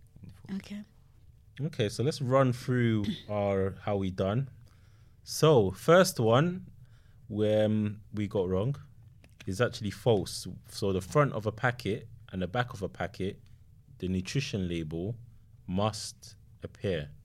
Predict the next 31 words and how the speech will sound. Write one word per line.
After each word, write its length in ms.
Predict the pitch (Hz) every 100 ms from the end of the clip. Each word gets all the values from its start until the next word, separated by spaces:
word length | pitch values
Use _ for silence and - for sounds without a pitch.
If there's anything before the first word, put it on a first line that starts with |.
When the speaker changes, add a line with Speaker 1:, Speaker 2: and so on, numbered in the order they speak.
| - - - - 87
Speaker 3:
on 200 | 80 82
law, 180 | 78 76 - -
by 120 | 80
law. 200 | 80 78
So 180 | - 80
there 160 | 82 87
must 380 | 101 98 -
be 140 | 98 87
a 40 |
nutrition 500 | 82 - 95 - 78
label 380 | 73 73 76 78
on 60 | 80
the 60 | 73
front 260 | - 78
and 160 | - 73
back. 160 | - - - - - - - - - -
Speaker 2:
Yeah, 120 | 330
he 160 | 247 320
said 260 | - 277 -
yes. 380 | 254 285 208 - 113 147
Speaker 1:
Yes. 20 | - _ _ _ _ _
Speaker 3:
Are 80 | -
you 80 | 123
Speaker 2:
He 40 | 262
Speaker 3:
sure 80 | 320
Speaker 2:
did 80 |
Speaker 3:
said 100 | 165
Speaker 2:
say 120 | 294 294
Speaker 3:
yes? 380 | 285 214 -
Speaker 2:
yes, 0 |
yeah. 280 | 294 262 226